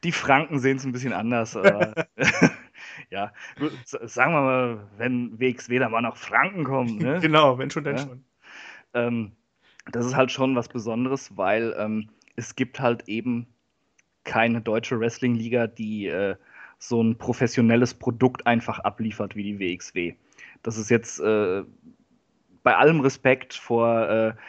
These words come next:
Speaker 1: G W P und N E W und G W F und wie sie alle heißen, die W X W ist halt das größte und das professionellste Produkt.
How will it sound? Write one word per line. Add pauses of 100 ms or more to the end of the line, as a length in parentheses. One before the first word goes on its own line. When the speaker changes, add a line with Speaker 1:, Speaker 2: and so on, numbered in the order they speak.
(220)
Speaker 1:
G
W
P
und
N
E
W
und
G
W
F
und
wie
sie
alle
heißen,
die
W
X
W
ist
halt
das
größte
und
das
professionellste
Produkt.